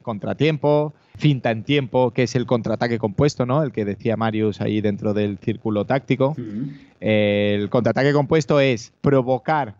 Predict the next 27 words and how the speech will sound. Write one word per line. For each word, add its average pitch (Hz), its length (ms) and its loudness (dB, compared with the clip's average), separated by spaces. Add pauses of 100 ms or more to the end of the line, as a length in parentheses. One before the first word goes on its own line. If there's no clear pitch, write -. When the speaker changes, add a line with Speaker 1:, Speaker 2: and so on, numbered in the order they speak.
(160)
Speaker 1:
el 120 220 -4
contraataque 135 920 0 (480)
para, 147 400 2
en 127 80 -6
vez 131 160 -4
de 139 60 -4
hacer 131 360 -4
una 117 300 -4
parada 127 540 2
respuesta, 170 680 -2 (540)
hacer 143 420 0 (880)
otro 147 220 -2
contraataque. 98 540 -8
Speaker 2:
Vale. - 380 -16 (880)
O - 60 -14
sea, 135 220 -4
y 120 80 -2
lo 110 120 -4
que 110 80 -2
yo 117 60 0
he - 20 0
explicado 113 540 -4
narrativamente, 110 800 -4
esto 120 160 -6
es 147 120 -4
un 123 160 -4
contratiempo. 92 760 -10